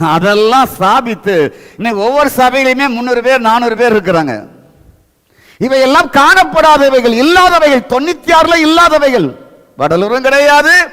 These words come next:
praise God, குறிஞ்சிப்பாடியும் கிடையாது, எஸ் பி டி மீனரும் கிடையாது, திட்டக்குடியும் கிடையாது,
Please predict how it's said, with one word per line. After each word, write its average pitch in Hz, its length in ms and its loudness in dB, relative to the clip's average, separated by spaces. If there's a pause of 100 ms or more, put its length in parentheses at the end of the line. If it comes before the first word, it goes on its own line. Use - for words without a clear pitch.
(280)
praise 254 260 -2
God, 254 220 2 (320)
குறிஞ்சிப்பாடியும் 262 640 -2
கிடையாது, 269 420 0 (120)
எஸ் - 180 -2
பி 294 100 -6
டி 277 120 -4
மீனரும் 262 340 -4
கிடையாது, 269 420 2 (320)
திட்டக்குடியும் 262 540 -2
கிடையாது, 262 420 2